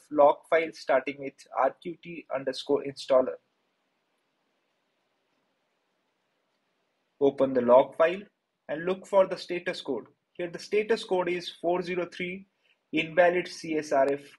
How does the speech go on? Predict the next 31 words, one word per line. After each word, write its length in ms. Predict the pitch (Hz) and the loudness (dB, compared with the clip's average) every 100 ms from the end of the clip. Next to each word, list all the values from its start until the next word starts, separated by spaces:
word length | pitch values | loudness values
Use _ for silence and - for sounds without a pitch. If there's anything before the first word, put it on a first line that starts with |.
| - | -6
token. 420 | 135 135 98 - _ _ _ _ _ _ _ _ _ _ _ _ _ _ _ _ _ - | -6 -6 -12 -12 _ _ _ _ _ _ _ _ _ _ _ _ _ _ _ _ _ -4
We 100 | 185 | 0
suggest 500 | - 196 254 - - | 2 4 4 2 4
that 260 | 190 196 | 4 4
the 160 | 185 156 | -2 -2
registration 640 | 156 156 - 220 214 202 | -2 -6 -2 0 0 -2
address 380 | 160 135 147 151 | -2 -2 -6 -4
is 160 | 139 127 | -6 -6
invalid, 560 | 127 139 151 175 202 - _ _ _ _ 151 | -4 -2 0 -2 -6 -12 _ _ _ _ -8
which 180 | 151 | -6
is 160 | 175 - | -4 -4
true 240 | 214 226 | -2 0
as 220 | - 170 160 | 2 2 0
we 100 | 156 | -8
missed 400 | 165 196 - - | -6 -6 -6 0
out 300 | 147 147 147 - | 4 4 0 -4
on 160 | 139 | -2
the 120 | 139 139 | -2 -4
port 260 | 156 160 - | -2 -4 -2
number. 300 | 160 151 107 - _ _ _ _ _ _ _ - | -4 -2 -8 -8 _ _ _ _ _ _ _ -18
You 100 | 151 | -8
can 220 | 170 175 | -4 -2
refer 280 | 180 190 233 | -2 0 2
this 240 | 226 208 | 2 0
I 180 | - 147 | 0 0
B 120 | 156 | 0
M 160 | 190 180 | -2 2
document 520 | 156 147 - 160 165 | 2 2 -2 -6 -6
for 200 | - 151 | -4 0
analysis 640 | 101 143 151 160 - 170 156 | 2 2 0 -10 -10 -8 -8
of 180 | 143 | -8